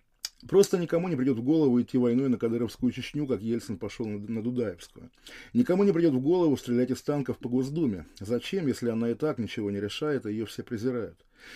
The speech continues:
Невозможно представить себе новое "голосуй или проиграешь", но только потому, что власть выиграет и так, без того уже былинного надрыва.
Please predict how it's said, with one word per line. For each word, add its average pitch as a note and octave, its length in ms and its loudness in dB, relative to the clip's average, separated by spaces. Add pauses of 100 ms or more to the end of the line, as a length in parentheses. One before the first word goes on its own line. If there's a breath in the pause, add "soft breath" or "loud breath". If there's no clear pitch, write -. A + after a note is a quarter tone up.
(120)
Невозможно D#3+ 520 6
представить D#3+ 520 -2
себе C#3 180 0
новое D3 340 4
"голосуй B2+ 480 2
или C3 100 2
проиграешь", B2+ 680 -2
но G#2 100 -6
только B2+ 240 0
потому, A#2 320 -2
что A2+ 200 -6
власть A#2+ 280 -2
выиграет A2+ 460 -4
и C3 60 -4
так, B2+ 280 -4
без F#2 180 -10
того B2+ 280 0
уже G2+ 180 0
былинного G2 520 -4
надрыва. G2+ 440 -6